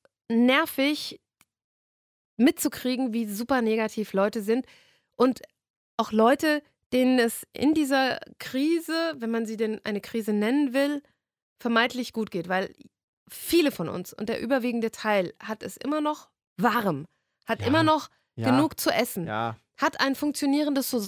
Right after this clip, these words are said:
Speaker 1: Sozialsystem, das ihn auffängt,
Speaker 2: Ja.
Speaker 1: für das er im Zweifel nicht, äh, nicht sonder viel an Gegenleistung irgendwie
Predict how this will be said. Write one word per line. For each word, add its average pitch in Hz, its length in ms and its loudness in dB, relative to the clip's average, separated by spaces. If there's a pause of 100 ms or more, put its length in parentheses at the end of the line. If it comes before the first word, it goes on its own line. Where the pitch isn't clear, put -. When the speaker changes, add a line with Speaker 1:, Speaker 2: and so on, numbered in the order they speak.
(120)
Speaker 1:
Sozialsystem, 247 960 0
das 240 180 -4
ihn 240 140 -4
auffängt, 220 640 0 (160)
Speaker 2:
Ja. 90 100 -6
Speaker 1:
für 254 120 2
das 285 180 2
er 277 120 2
im 233 140 -2
Zweifel 262 600 0 (100)
nicht, 262 320 -6 (140)
äh, - 180 -8 (720)
nicht 269 280 -4
sonder 285 280 2
viel 285 580 -2 (300)
an 254 260 -2
Gegenleistung 208 520 0
irgendwie 170 340 -6